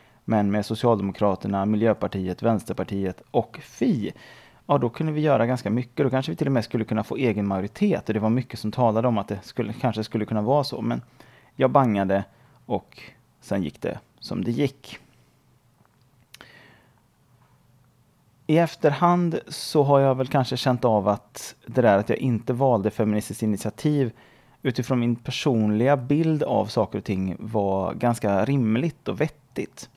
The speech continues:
För mer och mer så tycker jag att man har ramlat ner i den här, eh, ska man säga, eh,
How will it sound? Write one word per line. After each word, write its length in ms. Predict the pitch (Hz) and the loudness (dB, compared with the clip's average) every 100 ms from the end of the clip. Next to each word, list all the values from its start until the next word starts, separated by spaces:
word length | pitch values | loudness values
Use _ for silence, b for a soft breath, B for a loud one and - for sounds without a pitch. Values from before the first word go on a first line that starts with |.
| _ _ B B B B | _ _ B B B B
För 120 | - 156 | 0 2
mer 200 | 170 185 | 4 4
och 60 | |
mer 280 | 180 147 127 | 4 4 2
så 360 | - 131 120 - | 0 -2 -2 -4
tycker 280 | - 139 117 | -6 -2 2
jag 200 | 110 - | 4 2
att 220 | 120 117 | -2 -2
man 180 | 127 117 | -2 -2
har 340 | 113 120 113 117 - _ _ _ _ | 0 0 0 -4 -14 _ _ _ _
ramlat 520 | - 110 139 127 139 | -8 -2 2 2 0
ner 400 | 151 147 160 156 | 0 2 4 4
i 80 | 151 | 2
den 120 | 156 | 2
här, 380 | 135 101 95 101 - - | 2 0 0 -6 -10 -10
eh, 160 | - 87 107 117 - 135 - - - - - - | -10 -12 -12 -14 -16 -18 -16 -16 -18 -18 -18 -16
ska 160 | - | -4
man 100 | 127 | -4
säga, 380 | - 139 127 123 B B B B B _ | 0 2 2 2 B B B B B _
eh, 360 | - 107 - | -8 -6 -6